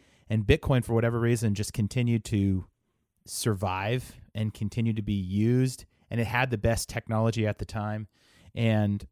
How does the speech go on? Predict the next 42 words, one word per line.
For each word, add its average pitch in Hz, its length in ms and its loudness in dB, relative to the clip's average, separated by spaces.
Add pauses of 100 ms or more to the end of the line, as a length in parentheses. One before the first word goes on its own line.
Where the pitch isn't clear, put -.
I, 117 120 0
it, - 420 -4
it 160 80 2
was 147 140 2
kind 160 200 4
of 151 60 4
a 131 40 4
fluke. 160 600 0 (140)
It 127 80 0
was 120 100 0
kind 143 180 0
of 131 60 2
a 127 60 0
bunch 135 260 0
of 110 100 -4
guys 127 280 4
with 127 100 -2
this 123 140 0
idea, 135 460 4
and 139 80 6
there 123 60 6
was - 240 2 (220)
several 156 400 2
dudes 147 400 2
threw 135 300 4
their, 120 460 4
uh, 104 240 0 (260)
their 110 180 2
digital 131 340 0
currencies 131 460 -2
out 123 220 0
there, 131 140 2
and 104 100 0
Bitcoin 127 320 0
just 104 240 -4
stuck. - 340 -4 (260)
So - 120 2
I 160 40 6
don't 151 380 6
think 151 180 2
it's 135 200 0
El-, 113 200 2